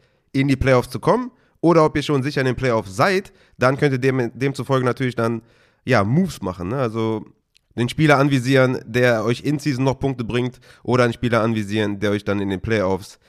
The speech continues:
die Championship holt. Und um das Ganze abzurunden, habe ich dann noch Rest of Season Rankings rausgebracht. Und ja, also ich muss euch nicht sagen, wie viel Arbeit das war. Ich habe die ganzen,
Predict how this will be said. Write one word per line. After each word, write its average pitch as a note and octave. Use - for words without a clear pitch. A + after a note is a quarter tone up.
die A#2
Championship C#3
holt. F#2
Und -
um F#3+
das F#3
Ganze E3+
abzurunden, D3+
habe C#3
ich C3+
dann B2+
noch B2
Rest D#3
of C#3
Season E3+
Rankings G2
rausgebracht. G2+
Und A2+
ja, F2+
also B2+
ich C#3
muss G3
euch D#3+
nicht D#3
sagen, D3
wie C#3+
viel C3+
Arbeit C3
das C3
war. B2
Ich A2
habe A#2+
die A2
ganzen, A2+